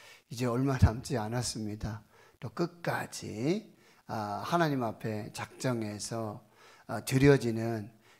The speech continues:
그런 금식과 또 기도 속에 하나님 크게 역사하시는 응답의 은혜가 있을 줄 믿습니다. 그래서 함께 해 주시고요. 지금 기도하는 아빠들 지난주로 세미나가 종료되어서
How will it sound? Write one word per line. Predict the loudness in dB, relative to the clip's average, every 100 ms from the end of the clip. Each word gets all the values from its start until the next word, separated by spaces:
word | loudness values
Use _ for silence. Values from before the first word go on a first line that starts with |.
| -8
그런 | -4 -4
금식과 | 0 4 4 4 0 2 4 4 -2 -16 -20 -12
또 | -12 -10
기도 | -6 -4 2 2
속에 | 2 -2 -2 -2 -2 -4 -16 -20 -12
하나님 | -4 -4 -4 -8
크게 | -6 -4 -2 -2
역사하시는 | -4 -4 0 0 0 -2 -2 0 -2 -4 -12 0
응답의 | 4 4 4 2 0 -6 -6
은혜가 | -4 -2 -4 -6 -6 -6 -10 -20 -20 -12
있을 | -6 -2 -2 -2
줄 | -4 -2
믿습니다. | -2 -2 0 0 -2 0 0 2 0 -8 -20 _
그래서 | -16 -12 -6
함께 | -6 -6 -6 -2 -2 -4 -10 -20 _ -2
해 | -2
주시고요. | -2 -4 -4 -4 -2 0 0 -2 -14 -20 -20 -12
지금 | -4 0 0 0 0
기도하는 | 2 6 6 6 4
아빠들 | 2 4 2 4 2 2
지난주로 | 0 0 2 2 0 0 0 0
세미나가 | 0 0 2 0 -2 -2 -4 -4
종료되어서 | -2 2 2 2 0 0 -2 -4 0 -2 -4